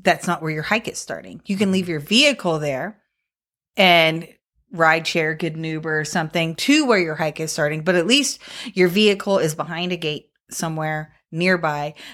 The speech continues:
Typically, there is a fee to keep your vehicle there, uh, and you wanna talk with the ranger. It, it kind of varies on location.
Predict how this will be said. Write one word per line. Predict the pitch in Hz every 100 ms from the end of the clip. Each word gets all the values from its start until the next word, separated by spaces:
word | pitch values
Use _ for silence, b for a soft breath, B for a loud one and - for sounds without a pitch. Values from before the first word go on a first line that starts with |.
| B
Typically, | - 262 254 254 254 233
there | 190
is | 196
a | 214
fee | - 233 214 220 - _ _ _ _ _
to | -
keep | 202 - 208
your | 202 190
vehicle | 196 190 190 202
there, | 190 185 185 196 170
uh, | 160 156 160
and | 147 170
you | 170
wanna | 170 165
talk | 156 175 160 170
with | 165
the |
ranger. | 160 170 175 170 180
It, | 180 185
it | 214 196
kind | - 453
of | 233
varies | 156 160 196 196
on | 190
location. | 165 147 - 160 - 269 269